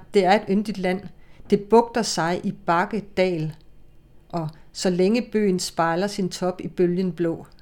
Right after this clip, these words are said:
Altså, det er jo også noget, jeg leger med. "Og blæsten går frisk over Limfjordens vande, og bonden går på sin ager jord med blikket forynget af luft og fjord."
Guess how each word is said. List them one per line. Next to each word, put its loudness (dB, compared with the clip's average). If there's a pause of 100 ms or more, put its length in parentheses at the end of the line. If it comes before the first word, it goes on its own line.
Altså, -6
det -6
er 2
jo 0
også -8 (680)
noget, 0
jeg 0
leger -2
med. -4 (1400)
"Og -8
blæsten 0
går -2
frisk -8
over -2
Limfjordens -4
vande, -4 (880)
og -4
bonden 2
går 0
på -8
sin -4
ager 0
jord -2
med -2
blikket -2
forynget -2
af -2
luft -6
og -8
fjord." -4